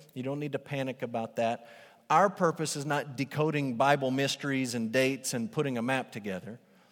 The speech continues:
Our purpose is focusing on the big idea of this passage, which I think is really, really clear. Here it is, the big idea this morning. The Lord is always faithful to keep his promises.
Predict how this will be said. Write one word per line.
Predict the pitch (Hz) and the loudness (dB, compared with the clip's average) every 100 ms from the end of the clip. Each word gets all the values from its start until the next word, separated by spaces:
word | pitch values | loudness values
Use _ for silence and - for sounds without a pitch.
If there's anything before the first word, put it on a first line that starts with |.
| _ _ - | _ _ 2
Our | 151 | 2
purpose | 180 180 151 143 - | 4 2 0 -2 -4
is | 131 | -6
focusing | - 131 135 - 135 | -4 -4 -2 -6 -6
on | 127 120 | -4 -4
the | 110 | -4
big | 107 139 151 | -4 -2 2
idea | 147 131 123 131 | 2 2 0 -2
of | 120 | -2
this | 120 | -6
passage, | - 135 120 - 117 | -4 -2 -2 -4 -8
which | 123 - | -8 -6
I | 120 | -6
think | - 151 131 | -4 -8 -6
is | 113 | -8
really, | 113 120 139 180 147 117 110 | -8 -6 0 2 4 2 -2
really | 107 135 143 127 | -4 -2 0 0
clear. | - - 120 98 | -2 -4 -4 -4
Here | - 151 | -2 0
it | 147 | 2
is, | 117 98 | 0 -2
the | 107 | -8
big | 107 135 | -2 2
idea | 139 135 143 135 | 2 2 0 0
this | 139 - | -2 -4
morning. | 120 110 113 - - - _ | -4 -4 -8 -12 -20 -20 _
The | 120 | -4
Lord | 120 139 147 147 | 0 2 2 2
is | 127 120 - | -4 -6 -2
always | 123 127 135 143 147 147 - - | 2 4 2 0 -2 -2 -8 -8
faithful | - 127 120 - 123 120 - - _ _ | -4 -4 -4 -10 -10 -10 -18 -20 _ _
to | 117 | -14
keep | - 117 110 | -8 -8 -6
his | 104 | -12
promises. | - 92 92 - - - - | -10 -12 -12 -12 -16 -16 -20